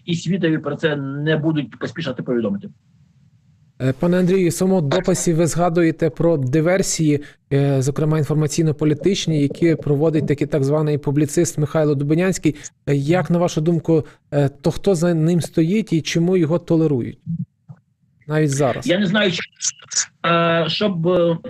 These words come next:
Speaker 1: зрозуміти, чому толерують, е, так званого публіциста Дубинянського, треба, е, дати відповідь на питання, чому в, чому в парламенті то-, толерують таких, як Бужанський. Є такий, е, народний депутат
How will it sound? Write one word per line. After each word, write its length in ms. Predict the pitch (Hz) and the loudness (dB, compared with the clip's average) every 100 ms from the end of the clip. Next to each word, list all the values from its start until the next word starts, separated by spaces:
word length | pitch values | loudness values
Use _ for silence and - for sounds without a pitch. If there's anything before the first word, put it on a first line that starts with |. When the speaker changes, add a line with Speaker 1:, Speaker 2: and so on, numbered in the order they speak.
| - | -10
Speaker 1:
зрозуміти, 560 | 175 185 165 185 214 180 | -4 -2 0 0 0 0
чому 240 | 180 180 | 0 0
толерують, 680 | 175 190 180 190 196 175 165 | 0 0 0 0 0 -2 -2
е, 320 | 156 151 147 156 | -4 -2 -2 -2
так 120 | 147 | -2
званого 400 | 160 170 165 143 | 0 2 2 -2
публіциста 540 | 151 156 156 175 165 165 | -2 -2 0 -2 0 0
Дубинянського, 680 | 165 170 196 214 214 156 139 | 2 2 2 0 -2 -6 -2
треба, 460 | 156 156 156 156 - 165 - 131 | -2 0 0 0 -2 -16 -8 -2
е, 420 | 131 131 131 123 - 123 127 151 - - - | 0 0 0 -2 -4 -8 -10 -12 -12 -12 -12
дати 360 | - 156 165 156 | -4 0 0 0
відповідь 340 | 170 170 156 | 0 0 0
на 60 | 160 | 0
питання, 420 | 175 165 196 175 | -2 -2 0 0
чому 240 | 160 160 165 | 0 0 0
в, 60 | - - - - 165 | -2 -14 -18 -10 -6
чому 220 | 160 175 | 0 2
в 60 | 175 | 2
парламенті 600 | 185 170 185 180 165 165 | 0 2 2 0 0 0
то-, 260 | 165 160 139 - 165 | 0 -2 -4 -12 -2
толерують 480 | 160 170 180 185 170 | 0 2 2 2 -2
таких, 280 | - 180 175 | -6 -2 0
як 140 | 160 | 0
Бужанський. 520 | 160 156 143 110 131 - - - - _ _ - | 2 2 0 -2 -8 -10 -20 -20 -20 _ _ -6
Є 160 | 160 160 | -2 0
такий, 500 | 160 - - 127 139 | -2 -8 -10 -6 -2
е, 160 | 139 | -2
народний 360 | 139 147 160 147 | 0 0 0 -2
депутат 380 | 156 160 156 | -4 -4 -4